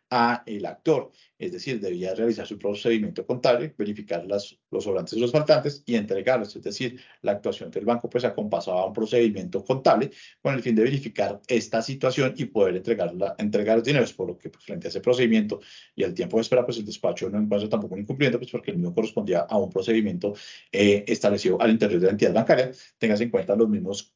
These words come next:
eh, testimonios de la señora Ana Vanessa Camacho y, pues, inclusive del mismo cajero que atendió y que también fungió como, eh, testigo,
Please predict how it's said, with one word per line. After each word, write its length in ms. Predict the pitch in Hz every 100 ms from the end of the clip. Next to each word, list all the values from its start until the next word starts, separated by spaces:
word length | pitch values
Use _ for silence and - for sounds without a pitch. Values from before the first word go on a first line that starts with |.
| _
eh, 500 | - 107 101 95 92 82 78 _ _ _ _
testimonios 640 | 120 - 110 123 113 113
de 140 | - 90
la 80 | 82
señora 380 | 92 82 87 -
Ana 340 | 107 104 104
Vanessa 340 | 104 95 87 -
Camacho 400 | 135 135 117 123
y, 60 |
pues, 240 | 95 87 87
inclusive 420 | 82 82 90 101
del 120 | 107
mismo 280 | 90 95 87
cajero 540 | - - - 147 120
que 80 | 120
atendió 300 | 107 92 98
y 20 |
que 100 | 104
también 260 | 107 104 90
fungió 360 | - 104 104 -
como, 320 | 110 113 110 - - - _ -
eh, 440 | 107 98 92 90 82 -
testigo, 480 | 143 185 147 143